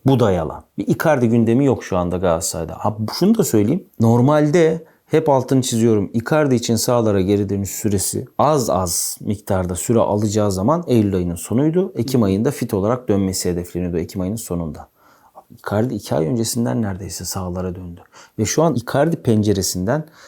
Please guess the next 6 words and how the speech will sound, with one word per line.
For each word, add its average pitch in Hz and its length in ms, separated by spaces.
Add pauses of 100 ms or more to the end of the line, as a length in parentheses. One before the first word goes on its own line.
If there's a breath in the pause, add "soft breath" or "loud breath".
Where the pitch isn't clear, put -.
(120)
sahada 123 600
olma 117 360
gerekçesi 117 680
şu. 143 400 (140)
Yani - 160
ben 139 200